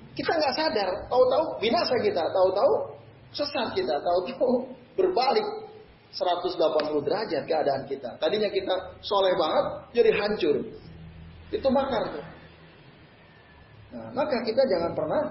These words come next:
ngerasa aman tuh dari makar Allah. "Fala ya'manu makrallah illal qaumul khasir." Tidak ada orang yang merasa aman dari makar Allah kecuali orang rugi.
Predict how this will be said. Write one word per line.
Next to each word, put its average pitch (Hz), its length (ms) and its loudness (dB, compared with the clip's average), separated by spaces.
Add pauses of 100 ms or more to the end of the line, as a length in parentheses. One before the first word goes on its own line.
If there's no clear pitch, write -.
(360)
ngerasa 220 300 0 (180)
aman 214 200 2
tuh 180 80 2
dari 175 200 4
makar 165 240 -2
Allah. 151 280 -4 (1400)
"Fala 151 320 0
ya'manu 247 640 4
makrallah 190 760 0
illal 196 240 2
qaumul 180 440 4
khasir." 135 360 -6 (480)
Tidak 180 180 4
ada 233 220 2 (100)
orang 226 220 0
yang 190 100 -2 (220)
merasa 208 300 -4 (180)
aman 220 120 2
dari 170 200 6
makar 156 200 -2
Allah 175 200 -2
kecuali 226 240 -2
orang 220 200 -6
rugi. 220 220 -4